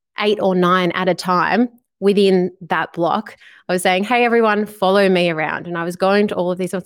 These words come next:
and they had too much choice. And it was taking so long to lease those properties out. And also, side note on that, 'cause this is another risk when it comes to off the plan, I remember one of those apartments you walked into, and outside the balcony,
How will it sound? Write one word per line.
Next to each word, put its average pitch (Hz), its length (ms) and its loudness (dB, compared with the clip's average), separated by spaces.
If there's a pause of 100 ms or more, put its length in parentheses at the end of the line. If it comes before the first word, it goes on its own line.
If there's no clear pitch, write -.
and 226 160 0
they 240 80 -2
had 240 240 -4
too 269 160 -4
much - 300 -4
choice. - 560 -4 (320)
And 214 100 -2
it 214 40 0
was 208 120 -4
taking 214 320 -4
so 214 220 -2
long 240 200 0
to 196 120 -12
lease 170 260 -6
those 175 220 -10
properties 170 400 -12
out. - 140 -8 (100)
And 196 120 -2
also, 196 560 0 (360)
side 214 420 -2
note 180 180 2
on 170 180 0
that, 190 240 -2
'cause 202 140 -6
this 208 160 0
is 240 140 0
another 240 340 4
risk 190 280 -2
when 185 100 0
it - 100 -4
comes 180 340 -4
to - 120 -14
off 165 200 -4
the 170 80 -6
plan, 220 500 0 (400)
I 220 80 -4
remember 226 540 2
one 208 280 -2
of 277 100 -4
those 214 220 -2
apartments 190 760 -6 (460)
you 214 160 0
walked 220 320 0
into, 196 480 0 (480)
and 214 240 0
outside 262 540 0
the 226 80 0
balcony, 175 640 -2